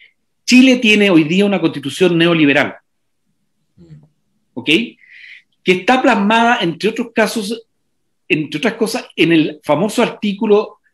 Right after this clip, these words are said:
Speaker 1: de principio de subsidiariedad del Estado,
Speaker 2: Ya.
Speaker 1: que
Speaker 2: Ujú.
Speaker 1: está consagrado constitucionalmente, ¿ok?
Speaker 2: Ujú.
Speaker 1: Un derecho de propiedad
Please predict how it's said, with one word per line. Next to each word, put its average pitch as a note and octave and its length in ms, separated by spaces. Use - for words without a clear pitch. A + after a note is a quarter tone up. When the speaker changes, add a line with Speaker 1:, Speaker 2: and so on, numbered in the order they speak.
Speaker 1:
de D#3+ 540
principio E3+ 480
de E3+ 80
subsidiariedad D#3+ 1000
del E3+ 140
Estado, A#2+ 580
Speaker 2:
Ya. F2+ 220
Speaker 1:
que F#2 80
Speaker 2:
Ujú. A2 100
Speaker 1:
está F3 320
consagrado D#3 720
constitucionalmente, E3 1120
¿ok? A2+ 140
Speaker 2:
Ujú. G#3+ 200
Speaker 1:
Un G#3 360
derecho F#3 440
de E3 60
propiedad D#3+ 560